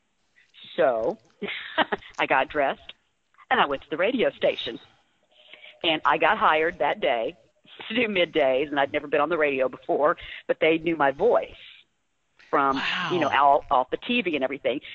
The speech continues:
Speaker 1: And so they said, "Okay, well, we'll try you out part-time, see what you can do." Next thing you knew, I was in it. I was the music director. I was the assistant program director, and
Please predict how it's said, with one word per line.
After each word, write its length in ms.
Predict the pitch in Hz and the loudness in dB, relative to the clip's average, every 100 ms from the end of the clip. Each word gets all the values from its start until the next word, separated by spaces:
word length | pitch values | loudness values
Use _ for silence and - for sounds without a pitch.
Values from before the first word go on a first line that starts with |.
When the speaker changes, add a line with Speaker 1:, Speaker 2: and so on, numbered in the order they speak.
| - 170 | -8 -4
Speaker 1:
And 100 | 170 | -2
so 220 | 190 165 160 | 4 4 4
they 160 | 165 - | -2 -4
said, 120 | - | -6
"Okay, 180 | - 320 | 0 2
well, 200 | 339 381 | 2 0
we'll 160 | 370 | 0
try 240 | - 349 277 | 0 2 4
you 120 | 240 | 4
out 160 | 240 - | 2 2
part-time, 580 | 247 - 247 247 285 - | 0 0 0 0 0 -2
see 80 | 330 | -4
what 160 | 311 | -4
you 60 | 277 | -6
can 140 | 214 | -8
do." 300 | 202 226 254 277 - _ _ _ _ | 0 2 2 -2 -12 _ _ _ _
Next 280 | 139 165 - | -2 -2 0
thing 220 | 190 180 | 0 0
you 80 | 180 | 0
knew, 260 | 185 208 202 | 0 2 4
I 160 | 151 | 4
was 180 | 170 160 180 | 2 -2 2
in 200 | 175 175 | 2 4
it. 80 | |
I 80 | 156 | 2
was 160 | 156 160 131 | 2 -2 -6
the 260 | 123 - | -8 -6
music 320 | 175 175 170 - | -4 -2 -4 -4
director. 460 | 165 170 - 180 | 0 0 2 2
I 120 | 151 | 2
was 160 | 156 165 - | 0 -4 0
the 160 | 151 - - - - - - | -2 -2 -20 -18 -18 -16 -8
assistant 360 | - 165 151 | -4 -4 -2
program 360 | 165 165 160 160 | 2 4 4 2
director, 440 | 151 160 160 165 | 2 0 0 -4
and 280 | 170 143 143 | -2 -2 -4